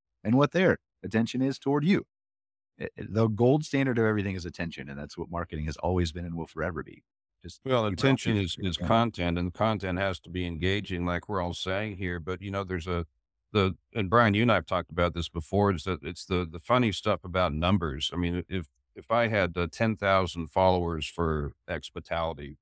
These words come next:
Speaker 2: for example, and they were all just drive-bys, then what have I really done? I'd rather have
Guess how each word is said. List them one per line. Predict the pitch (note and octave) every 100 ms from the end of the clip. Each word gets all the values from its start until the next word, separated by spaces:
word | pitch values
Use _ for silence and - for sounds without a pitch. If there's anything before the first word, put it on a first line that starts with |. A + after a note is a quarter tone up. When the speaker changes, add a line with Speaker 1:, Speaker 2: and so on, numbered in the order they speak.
| _
Speaker 2:
for | - D#2+
example, | D2 E2 D#2+ E2 D#2 - _ _ -
and | G2+ F#2+
they |
were | F#2+ F2+
all | F#2
just | F#2 F2+ -
drive-bys, | - F#2 F2+ E2 D#2 D2 D#2 - - _ -
then | G#2+ G2 F2+ F2
what | G2+
have | F#2+
I | F2+
really | F2+ E2+
done? | D2 E2 D2+ C#2 -
I'd | G2+
rather | F#2+ G2
have | F2+ F2 D2+